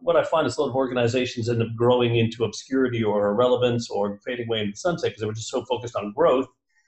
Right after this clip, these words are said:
They weren't paying attention to what matters, and they, the market may have shifted or anything like that, and they haven't been evolving. So how do you, how do you ascertain the difference between growth and evolution? And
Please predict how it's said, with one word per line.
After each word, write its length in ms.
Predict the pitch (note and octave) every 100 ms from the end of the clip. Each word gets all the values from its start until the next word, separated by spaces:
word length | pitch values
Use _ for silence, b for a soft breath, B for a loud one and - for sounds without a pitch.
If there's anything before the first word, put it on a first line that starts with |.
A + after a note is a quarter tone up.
| _ _ -
They 40 |
weren't 220 | A#2 A#2 -
paying 160 | A#2+
attention 360 | A#2 B2+ A2+ A2+
to 40 |
what 160 | G#2+ -
matters, 380 | D#3 C#3+ A#2+ A2+
and 160 | A2
they, 260 | G#2+ G#2 G#2 - _ _ _ _
the 80 | B2
market 260 | A#2+ A#2 C3
may 100 | A2+
have 120 | G#2
shifted 340 | - C#3 C#3
or 100 | A2+
anything 220 | A2 G#2+ G#2+
like 200 | G2+ -
that, 240 | D3+ D3+ - b b -
and 280 | A2+ G#2+ G#2+
they 60 |
haven't 240 | G#2 A2+ G#2
been 120 | G#2
evolving. 500 | G2+ G#2 G#2+ G2 F#2
So 180 | - B2
how 80 | D#3+
do 140 | D#3+
you, 240 | C3 A#2 A2+ _ _ _ _ _ _ _ _
how 80 | -
do 80 | E3
you 100 | C3
ascertain 440 | B2 B2 A#2 B2+
the 60 | A2
difference 280 | A#2 A#2 -
between 240 | A#2 A2+
growth 340 | G#2 A2 A#2 A#2
and 100 | G#2
evolution? 520 | G2+ G#2 G#2+ - G2
And 1500 | F#2+ G2 _ _ _ _ _ _ _ _ _ - - A#2+